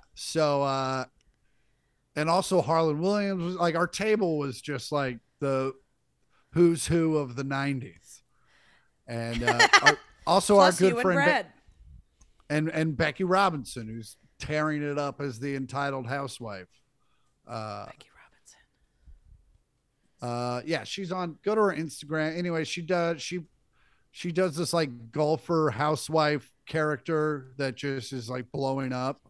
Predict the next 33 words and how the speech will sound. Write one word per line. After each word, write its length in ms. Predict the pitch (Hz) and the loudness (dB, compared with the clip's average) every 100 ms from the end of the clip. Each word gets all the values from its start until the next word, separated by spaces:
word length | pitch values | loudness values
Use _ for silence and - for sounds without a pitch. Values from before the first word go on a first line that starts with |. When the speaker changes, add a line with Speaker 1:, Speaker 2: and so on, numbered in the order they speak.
| _ | _
Speaker 1:
And 120 | 127 123 | -8 -6
now 200 | 127 123 | -4 -6
she 240 | - 127 | -8 -10
just 260 | 113 120 - _ _ _ _ _ _ | -8 -12 -14 _ _ _ _ _ _
prints 400 | - 151 135 - | -2 0 -2 -4
money 280 | 143 131 135 | -6 -4 -4
by 160 | 131 123 | -4 -6
going 280 | 127 123 | -6 -6
to 60 | 120 | -8
golf 340 | 107 113 113 | -8 -10 -10
courses 520 | - 127 117 - 123 113 | -8 -6 -6 -8 -12 -10
and 120 | 107 | -10
getting 220 | 113 107 | -10 -10
shit-faced. 720 | - 113 110 123 117 117 - _ - 466 | -12 -14 -14 -12 -12 -14 -20 _ -8 -4
Speaker 2:
<laughs> 80 | 480 480 453 466 | -4 -4 -6 -6
Speaker 1:
Uh, 280 | 427 - - 415 392 - - - 262 | -6 -6 -8 -8 -10 -12 -18 -4 2
Speaker 2:
I've 160 | 277 | 4
seen 200 | 285 277 | 4 0
Speaker 1:
which, 100 | 269 | -2
Speaker 2:
her. 280 | 254 247 262 - _ - - 320 | 0 0 -2 -6 _ -20 -18 -2
I've 180 | 262 277 | 2 4
Speaker 1:
yeah, 140 | 170 160 | 4 2
Speaker 2:
seen 140 | 131 | 2
this. 40 | 156 | 2
Speaker 1:
how 100 | 170 | 2
do 80 | 175 | 4
I, 80 | 160 - _ _ _ | 0 -4 _ _ _
how 220 | - 165 | -4 0
do 120 | 190 180 | 2 4
I 140 | 170 | 2
get 180 | 156 165 | 0 0
into 220 | 165 156 | 0 -2
that? 380 | 131 143 170 | 0 2 2